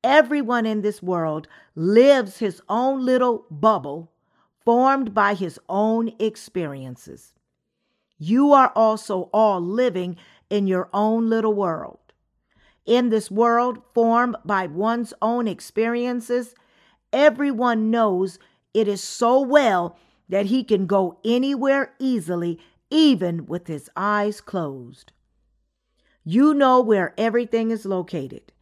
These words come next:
Even a blind person can live in his own little world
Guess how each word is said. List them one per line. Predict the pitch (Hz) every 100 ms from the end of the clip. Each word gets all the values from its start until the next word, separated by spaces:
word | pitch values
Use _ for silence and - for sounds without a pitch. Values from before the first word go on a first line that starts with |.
| _ _ _ -
Even | 254 269 240
a | 202
blind | 156 214 233 247 247
person | 226 208 202 196
can | 185 196 170 180
live | 233 202 190
in | - 185
his | 190 160 -
own | 214 247 254
little | 254 254 247
world | 262 254 185 160